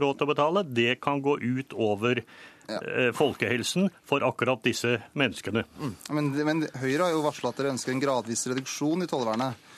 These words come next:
Speaker 2: Og det som da vil skje, er jo at mange av de som i dag har en viss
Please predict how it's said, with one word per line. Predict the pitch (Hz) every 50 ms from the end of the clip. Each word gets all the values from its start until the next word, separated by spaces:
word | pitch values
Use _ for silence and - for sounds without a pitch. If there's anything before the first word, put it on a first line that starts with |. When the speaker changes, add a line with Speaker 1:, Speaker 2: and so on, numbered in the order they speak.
| - - - - - - - - -
Speaker 2:
Og | 147 143
det | 139 139 123 -
som | 156 143
da | 135 123
vil | 135 147
skje, | 139 - - 185 196 196
er | 170 139 135 139
jo | 143
at | 147 156
mange | 147 131 120 123 131
av | 127
de | 123 113
som | - - 135
i | 127 123
dag | 123 117 127 123
har | 123 131 131 131
en | 131
viss | 123 123 -